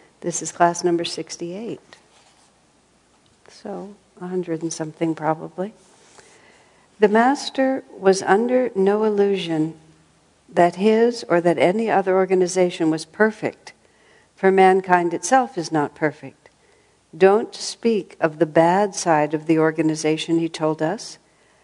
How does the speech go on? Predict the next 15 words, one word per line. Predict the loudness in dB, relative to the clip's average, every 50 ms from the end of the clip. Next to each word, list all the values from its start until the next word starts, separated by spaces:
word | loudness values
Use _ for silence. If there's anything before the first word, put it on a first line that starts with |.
| _ _ 2
"If | 2 2 4 6
I | 4 4 4
wanted | 2 0 0 0 -2 -4 -8
to | -6 -4 0
list | 2 2 0 0 -2 -4 2
all | 6 6 6 6
its | 2 -2 -4 -6 -12
faults, | -4 2 4 4 4 4 0 -6 -10 -14 -14 -14 -14 -14 _ _ _ _ _ _ _ _ _ _ _ 0
I | 0 2
could | 2 0 -2 -2
start | -2 -2 0 2 2 2 0 0 2
now | 2 4 4 2
and | 2 0 2
never | 2 2 0 -2 -4
stop." | -6 -4 -6 -2 -2 0 0 0 0 -2 -4 -8 -14